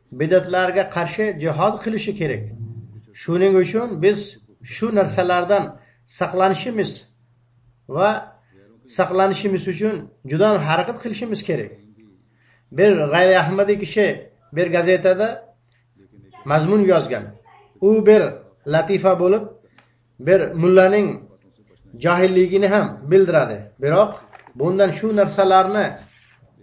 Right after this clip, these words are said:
to'g'ri deb tushunadigan o'y fikrlar ham zohir bo'ladi. Mazmunni yozadigan kishi bir joyda arab ayol ashulachi muzika bilan arabcha ashula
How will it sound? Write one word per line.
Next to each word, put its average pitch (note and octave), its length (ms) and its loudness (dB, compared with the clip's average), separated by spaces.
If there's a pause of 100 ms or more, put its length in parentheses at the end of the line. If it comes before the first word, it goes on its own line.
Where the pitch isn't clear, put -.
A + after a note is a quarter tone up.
to'g'ri F#3 400 4
deb G3 120 2 (480)
tushunadigan F#3+ 640 0 (840)
o'y G3+ 120 10 (100)
fikrlar G3 480 2
ham D4+ 100 -4 (320)
zohir F#3 400 2
bo'ladi. A#2+ 340 -2 (1040)
Mazmunni F#3 800 0 (340)
yozadigan G3 720 0
kishi G3 280 -6 (480)
bir F3 280 2
joyda F#3+ 360 2 (320)
arab E3+ 160 -2 (100)
ayol F3+ 320 0
ashulachi F3 480 -4 (220)
muzika F3 560 -2
bilan D3+ 240 -2 (120)
arabcha D#3+ 300 -4 (140)
ashula F3+ 380 -2